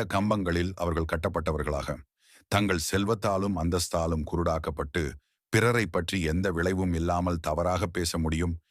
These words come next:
என்று நம்புபவர்களுக்கு சூரா அல் ஹுமாசா ஒரு சக்தி வாய்ந்த எச்சரிக்கையாக செயல்படுகிறது. எந்த செல்வமும் நீதி நிலைநாட்டப்படுவதை தடுக்க முடியாது என்பதை இது அவர்களுக்கு நினைவூட்டுகிறது.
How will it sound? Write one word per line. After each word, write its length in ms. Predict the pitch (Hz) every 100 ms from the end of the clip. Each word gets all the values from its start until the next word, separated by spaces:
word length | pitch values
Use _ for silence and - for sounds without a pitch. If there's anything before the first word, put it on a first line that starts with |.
| - _
என்று 260 | 107 98 90
நம்புபவர்களுக்கு 880 | 87 98 101 92 87 82 80 78 80
சூரா 440 | - 101 101 95 87
அல் 140 | 80
ஹுமாசா 500 | 78 82 82 78 78 78 80 _ _ _
ஒரு 140 | 95 90
சக்தி 380 | - 95 - 107
வாய்ந்த 400 | 92 92 98 98
எச்சரிக்கையாக 680 | 80 76 92 85 80 76 78
செயல்படுகிறது. 600 | - 76 71 69 65 62 - _ _ _ _ _ _
எந்த 340 | 98 143 180 185
செல்வமும் 580 | 143 117 117 107 85 78
நீதி 240 | 101 117 117
நிலைநாட்டப்படுவதை 880 | 87 95 95 82 82 78 78 78 78 78 _ _ _
தடுக்க 300 | 98 101 123 107
முடியாது 420 | 98 92 87 87
என்பதை 360 | 80 73 78 73 69 -
இது 180 | - 95 82
அவர்களுக்கு 440 | 76 76 76 78
நினைவூட்டுகிறது. 680 | 73 85 76 71 69 67 65